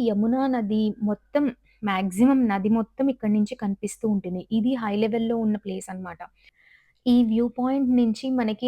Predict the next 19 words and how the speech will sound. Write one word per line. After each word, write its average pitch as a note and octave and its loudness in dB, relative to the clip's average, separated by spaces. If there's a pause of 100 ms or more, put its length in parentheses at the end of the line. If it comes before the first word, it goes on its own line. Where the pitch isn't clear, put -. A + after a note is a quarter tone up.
అక్బర్ G#3 -2
ఫోర్ట్ G#3+ -4
కూడా A#3 -2
కనిపిస్తూ G#3 -6
ఉంటుంది. F#3 -4 (140)
చాలా G#3 -2
బ్యూటిఫుల్‌గా A3 0
ఉంటుంది. G3 -6
ఈ G#3 0 (100)
వ్యూ G#3 0
పాయింట్ G#3+ -4
నుంచి G#3 -2
మనము G3+ -2 (580)
ఈ G#3 2
ప్లేస్ G3+ -2
చూస్తూ G3+ -6
ఉన్నప్పుడు G3 -4
యమునా G3 -2
నది, G3 -4